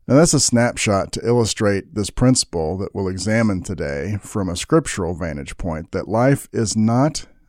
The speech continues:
a puzzle to be solved. Life is partly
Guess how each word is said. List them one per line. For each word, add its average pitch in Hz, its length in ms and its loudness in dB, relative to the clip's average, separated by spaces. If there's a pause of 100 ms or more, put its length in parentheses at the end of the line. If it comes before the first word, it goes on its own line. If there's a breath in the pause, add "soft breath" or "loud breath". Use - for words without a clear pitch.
(180)
a 98 140 -2
puzzle 117 760 2
to - 120 -4
be 95 160 -2
solved. 135 800 4 (420 soft breath)
Life 127 360 4
is 117 120 2
partly 107 600 2